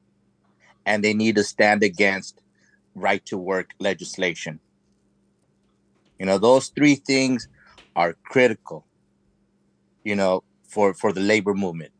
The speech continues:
Now, I mean, the labor movement shouldn't just depend on, on politicians. We need to, we need to push like they pushed in West Virginia,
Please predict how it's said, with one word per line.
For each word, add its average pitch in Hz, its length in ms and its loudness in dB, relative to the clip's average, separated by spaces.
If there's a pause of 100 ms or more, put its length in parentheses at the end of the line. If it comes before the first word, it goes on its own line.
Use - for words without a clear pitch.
(220)
Now, 117 160 2
I - 20 4
mean, 95 240 -2 (380)
the 110 160 -4
labor 120 180 2
movement 120 260 0
shouldn't 110 280 -6
just - 240 -6
depend 107 420 0
on, 90 240 0 (380)
on 101 100 0
politicians. 104 720 -2
We 113 220 -4
need 113 180 -4
to, 104 220 -2
we 123 240 -2
need 120 180 -2
to 95 80 -2
push - 420 -4
like 101 300 -4
they 101 120 -4
pushed - 360 -2
in 95 140 -4
West 101 240 -2
Virginia, 98 560 -6